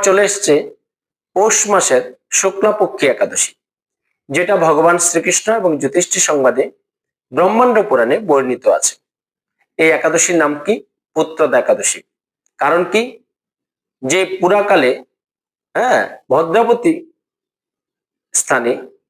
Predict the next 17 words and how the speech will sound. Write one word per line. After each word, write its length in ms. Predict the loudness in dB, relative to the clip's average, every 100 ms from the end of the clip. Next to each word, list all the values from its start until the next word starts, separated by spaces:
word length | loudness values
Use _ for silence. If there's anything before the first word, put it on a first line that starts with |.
| _ -6
সুকেতুমান 680 | 0 0 4 4 4 2 2
রাজে, 300 | 0 -2 -8 _ _ _ _ -4
সুকেতুমান 680 | 0 0 0 0 2 2 2
নামে 260 | 2 2
একজন 400 | 0 -2 0 0
রাজা 260 | 2 2 2
ছিলেন। 300 | 0 -6 -14 _ _ _ _ _ _ -4
আর 180 | -4 -2 -6 -14 -20 _ -6
সেই 220 | -2 0
রাজা 240 | 2 2
কি 140 | 2 0
ছিলেন? 280 | 0 0 -2 -6 -20 _ _ _ _ _
তার 240 | 0 0 0 -4 -12 -20 _ _ _ _ _ _ -4
খুব 120 | 0
সুখেই 440 | 0 0 0 0
রাজ্য 240 | 0 0 -2
চালাচ্ছিলেন। 560 | 2 0 0 -4 -8